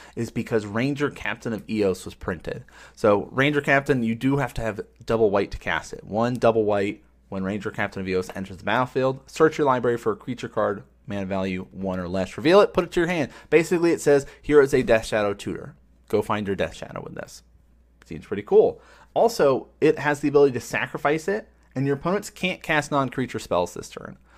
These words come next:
Uh, it doesn't really see much play. The Esper version kind of fell off. Now it's really just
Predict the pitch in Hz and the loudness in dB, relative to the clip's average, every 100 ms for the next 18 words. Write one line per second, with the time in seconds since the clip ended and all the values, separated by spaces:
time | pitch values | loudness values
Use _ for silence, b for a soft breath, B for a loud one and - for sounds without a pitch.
0 | B B B - 113 104 - 175 185 196 | B B B -6 -2 -2 2 4 4 4
1 | 185 196 170 160 - 156 151 147 139 135 | 0 0 0 -2 0 4 6 4 2 -4
2 | - 143 135 135 127 127 - 127 117 117 | -4 -2 -2 -2 -8 -10 -4 0 2 2
3 | 117 113 117 113 117 113 98 101 | -2 -2 -2 -2 0 0 0 -4